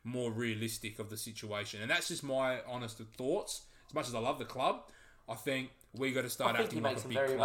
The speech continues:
Speaker 2: valid points,
Speaker 1: I've already
Speaker 2: Paul.
Speaker 1: seen teams buying people and throwing
Speaker 2: So
Speaker 1: money
Speaker 2: this year,
Speaker 1: around.
Speaker 2: fourth.
Speaker 1: Time for us
Speaker 2: This
Speaker 1: to do
Speaker 2: year,
Speaker 1: it too.
Speaker 2: fourth is your prediction.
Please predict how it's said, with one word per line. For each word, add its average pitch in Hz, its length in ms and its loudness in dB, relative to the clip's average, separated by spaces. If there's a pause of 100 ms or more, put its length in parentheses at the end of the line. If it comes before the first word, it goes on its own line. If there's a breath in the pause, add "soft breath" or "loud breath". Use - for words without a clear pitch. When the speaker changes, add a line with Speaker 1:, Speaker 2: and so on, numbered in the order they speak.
Speaker 2:
valid 123 140 -2
points, 156 200 4
Speaker 1:
I've 131 80 -2
already 151 140 4
Speaker 2:
Paul. - 120 4
Speaker 1:
seen 139 220 0
teams 131 360 0
buying 131 440 2
people 131 480 0
and 117 100 -4
throwing 131 300 2
Speaker 2:
So 175 100 10
Speaker 1:
money 175 140 10
Speaker 2:
this 123 160 4
year, 165 100 6
Speaker 1:
around. 226 120 4
Speaker 2:
fourth. 175 420 8 (200)
Speaker 1:
Time 135 220 2
for 120 140 -2
us 113 100 2
Speaker 2:
This 104 60 0
Speaker 1:
to 110 60 -4
do 117 60 0
Speaker 2:
year, 107 80 2
Speaker 1:
it 107 40 -6
too. 117 80 2
Speaker 2:
fourth 156 180 2
is 131 60 -4
your 147 100 -2
prediction. 127 420 -8